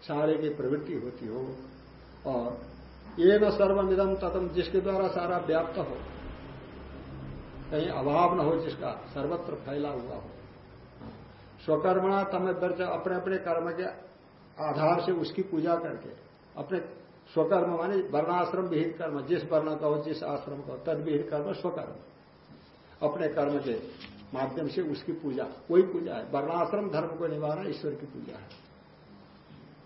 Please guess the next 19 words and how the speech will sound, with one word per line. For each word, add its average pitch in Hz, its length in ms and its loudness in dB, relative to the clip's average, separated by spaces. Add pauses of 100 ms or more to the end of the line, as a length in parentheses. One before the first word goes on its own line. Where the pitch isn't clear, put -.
(500)
अपने 139 180 -4
जो 123 100 2
वर्णाश्रम 135 640 0
धर्म 127 240 -8
है, 123 240 -10 (1080)
वही 165 140 10
निभाने 139 480 4
का 127 140 0
काम 123 340 -2
है, 190 380 0
वही 143 100 4
पूजा 131 340 -2
है 98 200 -6
ईश्वर - 220 -12
की। - 220 -18 (1200)
स्वकर्मा 151 540 6
तमभ्यर्च्य 131 640 -4
तम, 151 400 0 (420)
कौन? 180 320 2